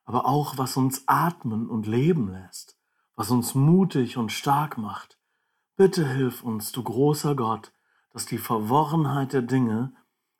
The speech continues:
durch die Klarheit des Glaubens gelichtet wird. Und was uns bedrückt,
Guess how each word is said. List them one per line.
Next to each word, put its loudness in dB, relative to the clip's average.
durch -6
die -12
Klarheit 0
des -10
Glaubens -6
gelichtet -12
wird. -20
Und -4
was -6
uns -2
bedrückt, -2